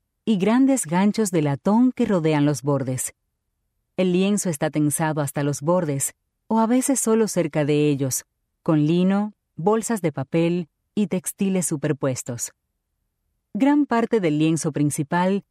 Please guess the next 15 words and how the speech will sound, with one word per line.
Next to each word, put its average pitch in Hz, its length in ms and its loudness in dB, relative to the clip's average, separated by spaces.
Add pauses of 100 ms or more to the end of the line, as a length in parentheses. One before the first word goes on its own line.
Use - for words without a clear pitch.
(200)
es 196 180 0
de 208 120 0
color 156 380 0
rosa 143 320 -2
fuerte 170 460 -2
con 208 180 0
salpicaduras 214 800 0
de 185 140 0
azul 220 320 0
en 147 100 0
los 135 180 -2
bordes 151 380 -2
laterales 151 720 -2
e 151 60 -2
inferiores. 147 800 -2